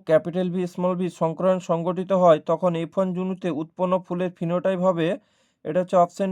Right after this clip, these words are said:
ডি, সেভেন, পঁচাত্তর শতাংশ বেগুনি ও পঁচিশ শতাংশ সাদা ফুল। তোমরা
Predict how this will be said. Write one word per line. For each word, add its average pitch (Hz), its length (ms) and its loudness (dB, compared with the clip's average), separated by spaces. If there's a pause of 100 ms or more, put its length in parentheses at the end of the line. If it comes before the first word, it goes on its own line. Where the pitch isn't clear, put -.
ডি, 180 120 -2 (200)
সেভেন, 175 240 -4 (220)
পঁচাত্তর 180 500 -2
শতাংশ 185 320 -2 (160)
বেগুনি 170 420 -2 (440)
ও 156 60 -4 (120)
পঁচিশ 170 280 -6 (100)
শতাংশ 180 300 -2 (140)
সাদা 170 280 4
ফুল। 170 200 2 (540)
তোমরা 185 220 6